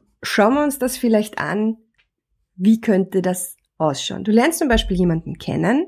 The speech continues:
vielleicht ist dir das genau so passiert und du fühlst dich optisch sofort hingezogen. In deinem Film geht sofort ein Film ab und du denkst dir, „Dieser Mensch gefällt mir, dieser Mensch ist super anziehend auf mich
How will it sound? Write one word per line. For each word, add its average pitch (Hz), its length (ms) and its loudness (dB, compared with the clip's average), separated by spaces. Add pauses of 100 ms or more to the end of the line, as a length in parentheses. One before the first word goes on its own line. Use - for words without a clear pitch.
vielleicht 165 300 -2
ist - 120 -10
dir 214 60 -2
das 185 220 -6
genau 175 480 2
so 214 220 -2
passiert 190 580 -4 (500)
und 190 200 -2
du 202 40 -2
fühlst 247 460 2
dich 247 220 -2 (120)
optisch - 1040 0
sofort 175 680 0
hingezogen. 165 600 -4
In 208 100 4
deinem 240 240 4
Film 277 320 0
geht 233 160 -2
sofort 220 340 0
ein 202 120 0
Film 240 280 0
ab 226 140 0
und 202 100 -2
du 196 60 -2
denkst 190 320 -2
dir, 196 240 -2 (380)
„Dieser 254 480 2
Mensch 180 600 0
gefällt 190 640 -2
mir, 226 220 4
dieser 226 440 0
Mensch 190 400 2
ist - 200 -8
super 240 480 0
anziehend 208 560 0
auf 185 180 -4
mich 220 280 -2